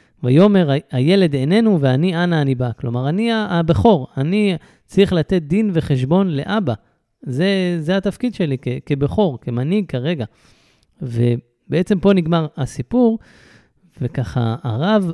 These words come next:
בשיעורו, הרב שניאור אשכנזי, אמר נ-, נקודה מאוד מאוד יפה. הוא אומר, "איך זה שראובן הלך?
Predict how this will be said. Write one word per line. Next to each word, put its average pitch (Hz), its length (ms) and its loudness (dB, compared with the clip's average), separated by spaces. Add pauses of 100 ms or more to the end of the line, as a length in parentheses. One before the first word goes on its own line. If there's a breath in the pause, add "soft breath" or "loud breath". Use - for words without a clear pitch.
בשיעורו, 131 500 -2
הרב 165 220 -2
שניאור 190 260 -2
אשכנזי, 170 580 -4 (460 soft breath)
אמר 160 260 -4 (360)
נ-, 139 160 -4 (140)
נקודה 151 500 -2
מאוד 196 460 -2
מאוד 165 240 2
יפה. 120 240 -4
הוא - 120 -10
אומר, 196 240 -4
"איך 262 200 -2
זה 277 100 -2
שראובן 156 540 0
הלך? 113 320 -4